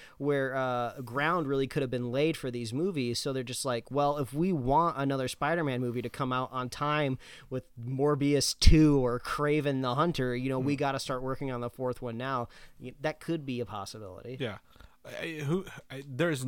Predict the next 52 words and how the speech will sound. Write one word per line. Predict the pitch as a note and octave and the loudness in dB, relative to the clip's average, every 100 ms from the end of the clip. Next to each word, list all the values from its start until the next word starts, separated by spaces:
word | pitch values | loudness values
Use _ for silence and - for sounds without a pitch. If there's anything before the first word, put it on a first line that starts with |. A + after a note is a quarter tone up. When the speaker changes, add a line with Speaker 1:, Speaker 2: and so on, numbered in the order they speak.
| D3 | -4
Speaker 2:
absolutely | C#3+ D#3 D#3 E3+ C#3+ C3+ | -2 -2 -2 -4 -4 -2
no | A#2+ B2+ B2+ | 0 0 -2
telling | - B2 B2+ B2 A#2+ - - - - | -4 -6 -6 -6 -10 -14 -20 -20 -10
nor | A2 B2 C3+ C3 | -4 0 2 2
any | B2+ A#2 - - | 2 -2 -8 -12
truth | - F#3 F#3+ D#3+ C#3+ | -2 4 4 4 0
behind | B2+ C#3 B2+ | 0 0 -2
this | A#2 - | -4 -4
rumor, | B2+ A#2+ G#2+ | -2 0 -2
but | A2+ | -2
I | A#2 | -2
saw | - D3 | 2 2
it | |
and | C3+ | 2
I'm | A#2+ | -2
like, | A2+ - | -4 -6
"Ah, | C#3 D3+ D3 | -2 0 0
we | C3 | -2
gotta | A2+ | -6
talk | A2 G#2 | -6 -12
about | A2+ G2+ | -12 -14
it | |
a | |
little | G2 | -12
bit." | G2 G2 - - - - - | -14 -16 -20 -20 -20 -20 -2
I | D3+ | 2
like | G3 A3+ | 4 4
to | E3 | 2
think | - G3 G#3 | 0 0 2
we | D3+ | 0
don't | D3+ | 0
have | D3 | 0
to | C#3 | 0
wait | C3 C3+ - | -2 -2 -8
m-, | C3 B2+ - | -10 -8 -2
far | B2 | -2
between | A#2+ A2+ A#2 | -2 -2 -4
Spider-Man | - A2 B2 A#2+ A2 | -4 -6 -4 -2 -2
movies, | G#2+ G#2 A2 | -2 -4 -6
but | - | -6
you | B2+ B2+ | -4 0
know | C#3+ D#3 | 2 4
what | D3 | 4
I | C3 | 2
want | A#2+ B2+ B2 - - - - - - - | 2 0 -2 -6 -20 -20 -20 -20 -20 -20
from | - B2+ | -8 -6
Spider-Man | - C3 B2 A#2+ A2+ A2 | -4 0 0 0 -2 -2
more | A2 G#2 | -2 -4
than | G2 | -6
anything | A2+ A#2 A2 G#2 F#2 | -4 -4 -4 -8 -8
is, | G#2+ - | -12 -10
like, | A#2+ | -10